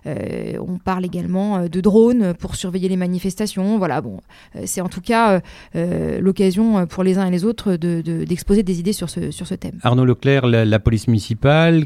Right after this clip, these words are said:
Speaker 2: comme la vidéosurveillance, ce sont deux décisions très symboliques, euh,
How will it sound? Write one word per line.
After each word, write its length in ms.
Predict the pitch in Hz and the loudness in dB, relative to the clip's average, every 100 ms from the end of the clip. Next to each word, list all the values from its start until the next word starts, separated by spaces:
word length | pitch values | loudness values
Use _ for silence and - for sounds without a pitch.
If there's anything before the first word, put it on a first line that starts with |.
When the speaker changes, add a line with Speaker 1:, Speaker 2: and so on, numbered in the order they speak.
| - | 0
Speaker 2:
comme 240 | - 143 127 | 2 4 4
la 80 | 113 | 2
vidéosurveillance, 720 | 110 113 - 110 131 165 - | 2 2 2 2 4 4 2
ce 80 | 120 | -2
sont 240 | 123 113 | 0 0
deux 440 | 98 95 101 135 | -2 -4 2 2
décisions 440 | 113 101 113 113 113 | 2 -2 -2 -2 -2
très 180 | - 120 | 0 0
symboliques, 640 | 117 107 120 143 - 120 | 0 0 2 0 -2 0
euh, 520 | 104 104 98 95 | 2 2 0 -2